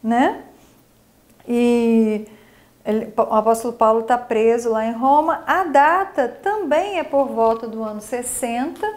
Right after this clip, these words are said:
então a gente percebe que o apóstolo Paulo, no ano sessenta e no ano sessenta e um, ah, ele foi, ele esteve mesmo envolvido com as igrejas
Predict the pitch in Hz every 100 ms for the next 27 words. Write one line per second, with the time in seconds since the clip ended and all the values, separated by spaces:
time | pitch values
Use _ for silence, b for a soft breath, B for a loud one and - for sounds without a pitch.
0 | - 226 226 233 240 247 - 254 254 240
1 | 226 226 220 226 220 233 226 220 220 220
2 | B B B B 233 247 269 269 269 262
3 | 285 277 285 269 262 269 262 262 254 262
4 | 247 233 240 233 220 202 - B B B
5 | B 226 220 220 214 208 208 - - _
6 | - 233 247 240 - - 247 240 247 233
7 | 220 214 233 226 - 269 269 302 277 226
8 | 220 247 269 254 214 196 - b b b
9 | 254 285 254 285 277 226 208 226 294 311
10 | 254 254 247 233 214 220 202 214 240 269
11 | 269 254 269 269 -